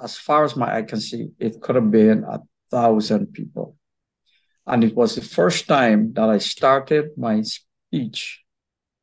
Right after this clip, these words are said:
with, "I am a proud gay man from Guyana." And from that moment, I felt like my,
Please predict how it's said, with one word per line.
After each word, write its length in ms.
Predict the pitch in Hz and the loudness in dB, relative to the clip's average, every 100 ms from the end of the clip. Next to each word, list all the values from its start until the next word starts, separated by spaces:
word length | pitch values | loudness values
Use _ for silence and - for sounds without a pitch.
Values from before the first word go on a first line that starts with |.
| _ | _
with, 280 | 127 117 - | -6 -6 -6
"I 300 | - 131 147 | 0 2 2
am 240 | - 120 113 | 2 2 0
a 60 | |
proud 600 | 104 - 127 120 120 120 | -2 0 4 4 2 -2
gay 300 | - 127 123 | -4 -2 0
man 380 | 123 123 123 117 | -2 -6 -12 -16
from 260 | - 127 113 | -8 -4 0
Guyana." 580 | 117 110 110 110 110 - _ _ _ _ _ _ _ | 2 2 2 2 -2 -10 _ _ _ _ _ _ _
And 100 | - | -4
from 160 | - 143 | -2 0
that 240 | 165 170 | 2 2
moment, 360 | 170 160 143 131 | 2 2 0 0
I 100 | 127 | -4
felt 420 | - - 131 123 | -4 -2 -2 -2
like 260 | 120 113 - | -4 -6 -4
my, 300 | 113 110 | -2 -2